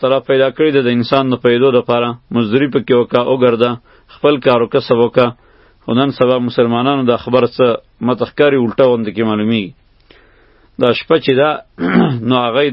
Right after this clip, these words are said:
د موبایل د ګیم دپاره، د ګپ شپ دپاره، د ویډیوګانو د کتلو دپاره، او ورځ چې دی بیا ودی، <clears throat> ټوله ورځ بیا ودی. بس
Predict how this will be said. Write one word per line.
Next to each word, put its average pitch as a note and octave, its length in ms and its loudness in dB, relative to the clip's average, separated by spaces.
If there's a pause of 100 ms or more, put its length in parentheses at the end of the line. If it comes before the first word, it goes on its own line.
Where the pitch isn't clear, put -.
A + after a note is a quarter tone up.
د - 0 - (320)
موبایل B2+ 380 2
د A2 140 -2
ګیم C#3+ 200 0
دپاره، A#2 400 0 (200)
د A2+ 120 -8
ګپ B2+ 200 2
شپ B2+ 200 0
دپاره، A#2 360 -2 (480)
د - 120 -6
ویډیوګانو B2 500 0
د A#2+ 140 2
کتلو C3 300 0 (100)
دپاره، A#2+ 280 0 (800)
او C3+ 60 4 (120)
ورځ C#3+ 240 0
چې C#3 140 0
دی D3 120 4
بیا C3 200 0
ودی، A#2+ 300 0 (520)
<clears throat> - 520 -6
ټوله D3 260 2
ورځ C3 140 0 (100)
بیا A#2+ 120 2
ودی. G#2+ 280 -2 (1160)
بس A2+ 180 -2